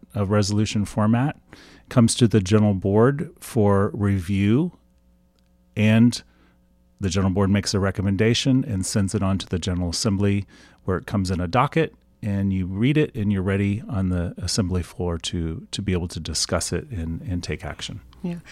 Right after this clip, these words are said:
Speaker 2: And thinking about what Bill just said about where the origin of a, of a resolution, that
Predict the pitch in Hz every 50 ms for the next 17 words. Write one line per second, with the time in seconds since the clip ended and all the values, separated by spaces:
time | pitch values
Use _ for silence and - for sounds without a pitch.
0 | - - - - - 196 196 190 - - 185 - - 262 294 - 330 285 220 180
1 | 165 170 156 147 147 147 - 135 143 165 143 139 - 156 156 156 147 147 135 -
2 | - - 165 151 147 135 - - 113 113 127 - - 156 156 151 151 143 143 139
3 | 135 - - - - - - - - 113 - - - 160 175 190 185 175 156 139
4 | 139 127 127 131 123 - 123 127 131 117 123 123 123 120 117 - - - 123 120
5 | 123 123 123 131 131 127 127 135 127 127 127 123 - - 135 135 131 - - -
6 | - - - - 175 - 233 269 320 311